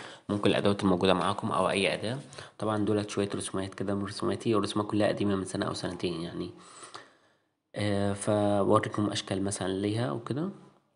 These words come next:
وبعدين هندخل على الرسمة ازاي نرسم محمد صلاح بطريقة جميلة جدا، بطريقة المربعات، بس مربعات أقل وكده. ممكن إن احنا في طريقة المربعات فيها كذا شكل، وهوريكم برضو معانا في الفيديو ده.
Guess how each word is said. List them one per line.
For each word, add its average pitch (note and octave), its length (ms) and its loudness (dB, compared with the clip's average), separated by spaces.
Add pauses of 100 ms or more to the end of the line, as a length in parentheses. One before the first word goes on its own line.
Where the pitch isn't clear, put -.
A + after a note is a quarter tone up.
(920)
وبعدين G#2+ 360 6
هندخل G#2+ 340 0
على G2+ 180 2
الرسمة G#2+ 320 -2
ازاي G2+ 220 2
نرسم G2 280 0
محمد G#2 280 -2
صلاح G2+ 280 2
بطريقة G2+ 440 -2
جميلة G2 280 -2
جدا، G#2 340 -2
بطريقة G#2 440 -4
المربعات، G#2 840 -2 (380)
بس A#2+ 200 -2
مربعات G#2+ 480 4
أقل G#2+ 300 2
وكده. A2+ 320 2
ممكن G#2+ 300 0
إن G#2+ 60 2
احنا G#2 220 -4
في G2+ 120 -10
طريقة G#2 280 -2
المربعات G2+ 580 -6
فيها G2+ 220 -4
كذا G2 240 -8
شكل، A2 340 -6
وهوريكم G2 420 -2
برضو G2+ 240 -2
معانا G2+ 220 0
في - 80 -8
الفيديو G2 380 -6
ده. D#3 180 -6